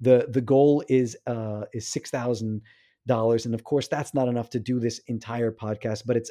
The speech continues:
it's a start. I have actually now made the six thousand, but I'm adding a, a stretch goal of eight thousand in order to be able to pay, um, <clears throat> a local musician to be able to make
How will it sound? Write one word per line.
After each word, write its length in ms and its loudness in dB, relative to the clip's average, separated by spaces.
it's 180 -4
a 80 -10
start. 640 -2
I 100 4
have 120 8
actually 340 2
now 420 2
made 440 4
the 60 -4
six 220 -6
thousand, 380 -2
but 200 -2
I'm 200 -4
adding 420 2
a, 160 -2
a 60 -8
stretch 480 -2
goal 240 2
of 100 -2
eight 220 -2
thousand 400 0
in 60 -2
order 240 -2
to 120 -2
be 140 -4
able 180 0
to 100 -10
pay, 420 -4
um, 420 -4
<clears throat> 300 -4
a 80 -6
local 340 2
musician 480 -2
to 80 -12
be 60 -4
able 100 -4
to 60 -4
make 300 -4